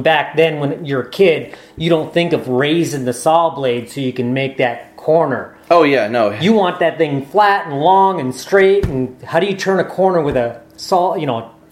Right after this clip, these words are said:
Speaker 1: a, a, a circular saw? So.
Speaker 2: Yeah, no, it, but,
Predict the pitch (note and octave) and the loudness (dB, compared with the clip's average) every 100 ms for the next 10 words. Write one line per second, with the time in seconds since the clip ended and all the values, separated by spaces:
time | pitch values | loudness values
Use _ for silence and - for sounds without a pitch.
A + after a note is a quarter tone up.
0 | - D#3 C#3+ - C#3 C3+ C#3 B2 B2+ - | -20 -12 -8 -6 -6 -4 -4 -4 -6 -10
1 | - - E3 - A#3 D#3 A#2+ A#2+ A2 G#2 | -20 -20 -4 0 0 0 -2 -2 -4 -6
2 | - - - - - A2+ A2 G#2 _ C3 | -18 -20 -20 -16 -8 -6 -8 -12 _ 2
3 | B2+ B2+ B2 B2+ - - - B2+ F3 D#3+ | 4 4 2 2 -2 -14 -10 2 4 4
4 | - | 0